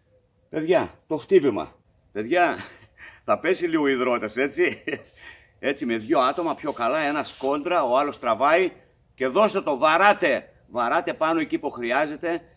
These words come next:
για να μπορεί να ξεκολλήσουν μέσα. Εδώ είμαστε, παιδιά. Ό,τι έχετε, έτσι, μη το σκέφτεστε. Γράψτε μου εδώ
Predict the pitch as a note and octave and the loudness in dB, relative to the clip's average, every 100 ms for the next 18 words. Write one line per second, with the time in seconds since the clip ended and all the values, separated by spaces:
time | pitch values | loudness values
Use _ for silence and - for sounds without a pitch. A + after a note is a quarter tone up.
0 | _ - B2 G#2+ C3 D#3 C3 G#2+ A2 C#3+ | _ -6 -6 -2 -2 -2 -4 -8 -6 -6
1 | C#3+ C3 C3 G#2+ C#2+ - _ _ - B2+ | -6 -6 -4 -6 -12 -20 _ _ -10 0
2 | F#3+ G3+ F3 E3 D#3+ D3+ D3+ E3 - - | 4 4 4 0 -4 -4 0 2 0 0
3 | F#3 G3+ G3 F3 F3+ F#3+ F#3 G3+ F#3+ - | 0 0 2 2 2 -2 0 0 0 0
4 | G3 G3 F#3+ - - - F3+ G#3 G3 - | -2 0 -2 -4 -12 -6 -4 -2 -4 -4
5 | E3 D#3 C#3+ - G3 - _ _ _ F2+ | -4 -4 -8 -4 -4 -4 _ _ _ -4
6 | E3 G#3 - G3 F3 F3 F3+ A3 - - | 0 0 0 0 2 2 2 2 -2 -12